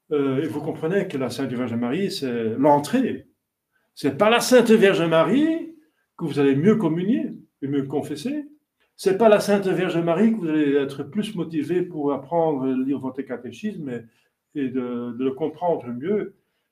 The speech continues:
et cetera, et de le vivre. Donc la Sainte Vierge Marie, c'est finalement, c'est pour ça qu'elle apparaît au dix-neuvième, vingtième siècle, pour nous inviter, pour la suivre. Et elle demande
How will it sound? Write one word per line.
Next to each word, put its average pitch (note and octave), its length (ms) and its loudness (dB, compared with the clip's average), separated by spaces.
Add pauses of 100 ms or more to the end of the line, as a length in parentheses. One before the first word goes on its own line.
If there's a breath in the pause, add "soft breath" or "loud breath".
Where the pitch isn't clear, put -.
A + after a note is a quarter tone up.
(140)
et C3+ 60 -6
cetera, G3 640 -4 (640)
et C3+ 80 -4
de A#2 60 -8
le B2+ 80 -4
vivre. G3+ 520 -4 (640)
Donc D3+ 100 -2
la C#3+ 60 -2
Sainte E3+ 160 -4
Vierge D3+ 160 -2
Marie, E3+ 220 2
c'est F3 120 -4
finalement, C#3+ 360 -2
c'est - 160 -6
pour D#3+ 120 -8
ça D4 200 4
qu'elle G#3 680 0
apparaît B2+ 600 -2
au C3+ 80 -4
dix-neuvième, B2 520 -4
vingtième A2 320 -6
siècle, F#3 320 -10
pour C#3+ 140 -8
nous C3+ 160 -4
inviter, C3+ 640 -4 (880)
pour A3+ 220 4
la C3+ 100 -2
suivre. D#3 480 -6 (200)
Et D#3 60 2
elle C#3 100 4
demande F3+ 480 4